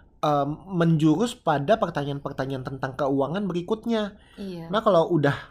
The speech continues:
Speaker 1: ya udah duit bakal pegang masing-masing, ya berarti nggak ada pertanyaan duit, duit gede siapa yang pegang. Karena
Speaker 2: Mm-mm.
Speaker 1: pada dasarnya ada yang namanya duit investasi dan duit operasional. Investasi kita bilang sebagai duit gede, bahasa kita lah ya.
Speaker 2: Mm.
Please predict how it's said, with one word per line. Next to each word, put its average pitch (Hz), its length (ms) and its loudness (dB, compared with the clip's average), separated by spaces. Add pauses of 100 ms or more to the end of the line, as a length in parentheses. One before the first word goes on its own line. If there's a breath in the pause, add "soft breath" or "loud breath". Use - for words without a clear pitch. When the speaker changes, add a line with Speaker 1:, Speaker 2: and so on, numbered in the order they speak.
Speaker 1:
ya 127 140 -4
udah 214 380 2
duit 160 340 2
bakal 147 280 2
pegang 139 220 0
masing-masing, 135 520 -2
ya 135 260 2
berarti 175 480 -2
nggak 131 200 2
ada 135 100 2
pertanyaan 135 420 0
duit, 160 340 0
duit 135 280 -2
gede 139 280 4
siapa 143 240 0
yang 110 120 -4
pegang. 139 500 4 (560 loud breath)
Karena 151 320 0
Speaker 2:
Mm-mm. 175 80 0
Speaker 1:
pada 147 200 2
dasarnya 131 800 -2
ada 135 400 2
yang 190 160 2
namanya 139 420 -2
duit 135 420 0
investasi 131 680 -4
dan 147 220 2
duit 139 200 2
operasional. 117 880 -4
Investasi 143 640 -2
kita 156 240 -2
bilang 160 200 0
sebagai 139 260 -2
duit 135 160 -4
gede, 139 380 2
bahasa 135 340 2
kita 156 280 4
lah 135 160 6
ya. 120 140 4
Speaker 2:
Mm. 185 280 -6